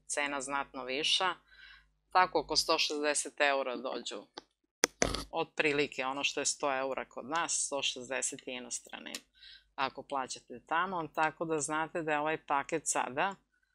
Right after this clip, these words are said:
dobar, zato što knjige dobijate na adresu. Znači, paket, evo vidite ovaj levo, to je paket jedan. I tu zaista dobijate ono što je potrebno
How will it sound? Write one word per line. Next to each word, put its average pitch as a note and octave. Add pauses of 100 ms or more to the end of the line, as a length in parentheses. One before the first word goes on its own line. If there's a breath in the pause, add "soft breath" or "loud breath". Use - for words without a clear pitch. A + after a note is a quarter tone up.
(360)
dobar, E3
zato D3
što D3+
knjige D#3
dobijate C#3
na C3+
adresu. - (380)
Znači, C#3+ (960 loud breath)
paket, D#3+ (720 loud breath)
evo D3+
vidite C#3+
ovaj C#3
levo, C3+
to D3
je C#3
paket C3+
jedan. D#3 (840)
I D#3+
tu D#3
zaista C#3+
dobijate C3
ono C3
što -
je A#2+
potrebno C3